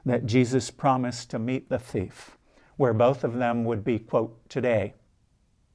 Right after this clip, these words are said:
immediately after physical death.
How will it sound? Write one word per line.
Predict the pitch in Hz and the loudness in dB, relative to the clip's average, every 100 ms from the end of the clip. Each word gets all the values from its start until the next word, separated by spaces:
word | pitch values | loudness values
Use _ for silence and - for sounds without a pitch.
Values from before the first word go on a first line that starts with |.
| _ - | _ -4
immediately | 107 120 117 123 123 117 113 120 - | 2 4 4 2 -2 -2 -4 -6 -6
after | 113 - 110 | -8 -6 -8
physical | - 107 123 - 107 | -6 -6 -6 -8 -6
death. | 104 104 92 - | -4 -4 -6 -14